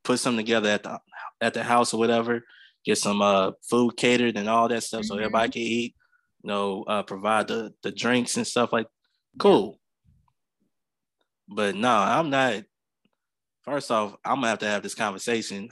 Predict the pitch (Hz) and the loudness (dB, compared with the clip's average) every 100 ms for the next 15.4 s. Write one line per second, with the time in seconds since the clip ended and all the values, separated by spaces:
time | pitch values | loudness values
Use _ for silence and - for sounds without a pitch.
0 | - 127 123 110 107 107 98 104 101 - | -4 2 2 2 0 2 2 0 -2 -4
1 | 98 95 101 - - - - _ _ _ | -6 -6 -6 -6 -10 -14 -16 _ _ _
2 | _ 117 104 113 120 113 98 101 98 104 | _ 2 4 2 2 0 -2 -4 -6 -4
3 | 101 104 95 101 101 95 - - _ _ | -6 -6 -6 -4 -6 -8 -14 -16 _ _
4 | _ _ _ _ _ 127 156 175 143 135 | _ _ _ _ _ 6 6 6 4 2
5 | - - - 143 120 101 104 _ _ 101 | 0 -8 -4 -2 0 -2 -4 _ _ -8
6 | 101 113 107 - - - - _ _ _ | -2 -2 -2 -6 -8 -10 -14 _ _ _
7 | _ _ _ _ _ _ _ _ _ _ | _ _ _ _ _ _ _ _ _ _
8 | _ 110 101 101 113 _ 123 131 127 - | _ 0 0 -2 -14 _ 2 2 2 -4
9 | 107 98 - 107 76 60 - 101 104 98 | -6 -6 -4 -6 -6 -10 -8 -6 -4 -2
10 | 104 123 101 110 107 - - - - _ | 4 4 4 0 -8 -10 -12 -12 -16 _
11 | _ _ _ _ _ _ _ _ _ 104 | _ _ _ _ _ _ _ _ _ -6
12 | 104 101 95 - 101 107 127 - 107 113 | 0 2 2 2 4 4 2 0 0 2
13 | 107 98 107 104 95 - 131 123 113 - | 2 0 -2 -4 -4 -4 -2 -2 -4 -4
14 | 110 113 127 104 - 104 - 104 110 104 | -6 -2 0 0 0 -2 -2 -4 -6 -6
15 | 101 98 95 - | -2 0 0 -4